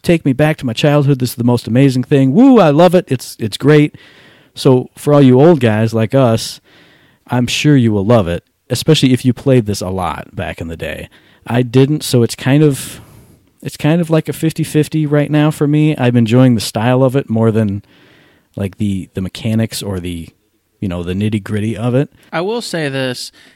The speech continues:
Speaker 2: it just came to my head, is one thing I've enjoyed seeing from playing Duke Nukem, again, is some of the techniques they used in the old school first-person shooters. A lot of the, uh,
Speaker 1: Yeah.
Speaker 2: the quick, you know, out of the shadows tactics, dark room tactics,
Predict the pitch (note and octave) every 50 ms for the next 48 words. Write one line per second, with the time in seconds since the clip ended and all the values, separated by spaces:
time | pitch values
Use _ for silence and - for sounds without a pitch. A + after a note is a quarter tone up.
0 | _ _ _ - C#3+ C3 C#3+ D#3 D3 - - D#3+ D3 C#3 C#3 C3+ C3 C3 C#3 C#3
1 | C3+ C3 C3 C3+ C3+ C3 C3 - - _ E3+ F3 G#3 G#3+ G#3 G#3+ G#3 F#3 E3 D3+
2 | D3+ D3 C#3+ C3+ B2+ C#3+ C#3+ C#3+ C#3+ C#3+ C3+ B2+ - - - E3+ E3 D#3+ D3+ C3+
3 | C3 B2 - - D3 C3+ C3 C3 B2+ B2 - - E3 E3 D#3+ D3+ C#3+ C3+ C#3 B2+
4 | C3+ C3 C3 - - C#3 D3 D3 C#3+ _ _ _ _ _ D#3+ D3 E3+ F3 E3+ E3+
5 | E3+ D#3 C#3+ C#3 C3+ - - _ _ _ _ _ _ _ _ _ _ _ _ -
6 | - A3 A#3 A3+ G3 - - - E3 C3+ C3 C3+ C#3 E3 D#3+ - - F3+ F3+ F3
7 | F3+ F#3 F#3+ G3+ G#3 F#3+ - - - F3 E3 E3+ F3 F#3+ F#3+ F#3+ F3 - - G3+
8 | F#3+ - - F#3+ F#3 - _ G3 F#3 E3+ - F#3+ E3+ - - F#3+ F3+ F#3+ F#3+ F#3+
9 | F#3 - - _ _ _ _ _ _ _ _ _ D#3 C#3+ C#3+ D3+ D#3+ E3 D#3+ D3
10 | C#3 C#3 C3+ C3+ C3 C3+ C3 B2+ B2+ B2 - B2 G#2 A2+ C3+ B2+ - - - F3
11 | D3+ D3+ - - - F3+ D3+ C3+ C3 B2 - - D3+ D3+ D3 C#3+ C#3+ - - -
12 | D#3 D3+ D3+ C#3+ C#3+ - - E3 C#3 D3 - - D3 C#3+ - - F3+ D3 - F3+
13 | D#3 D3+ D3+ D3+ - D3 D3 D3 D3 C#3+ C3+ - D#3 C#3+ C#3 C3+ - - C#3 C3+
14 | C3+ - - -